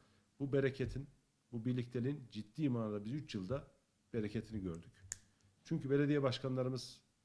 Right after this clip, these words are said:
hani şöyle bir şey var işte, e, seçildikten sonra farklı bir mecraya yol alabilir mi? Elhamdülillah hiçbir zerre-i miktar kadar yollarında bir değişiklik olmadı.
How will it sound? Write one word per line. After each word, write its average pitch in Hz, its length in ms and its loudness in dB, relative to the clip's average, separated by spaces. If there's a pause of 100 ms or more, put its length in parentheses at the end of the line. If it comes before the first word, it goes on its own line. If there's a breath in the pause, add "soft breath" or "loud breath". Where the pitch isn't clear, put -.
(140)
hani 123 260 -4 (240)
şöyle 156 340 -4
bir 117 40 -4
şey 135 200 0
var 87 140 -4
işte, - 320 -10 (100)
e, 101 80 -10
seçildikten 117 560 -4
sonra 117 220 -2
farklı 117 400 -2
bir 117 60 0
mecraya 117 420 2
yol 117 180 2
alabilir 117 380 2
mi? 107 160 -6 (1080 soft breath)
Elhamdülillah 123 440 0
hiçbir - 920 -2
zerre-i 131 420 0
miktar 127 380 -2
kadar 117 320 -2 (640 soft breath)
yollarında 120 580 2
bir 113 100 -6
değişiklik 117 480 -4
olmadı. 101 420 -4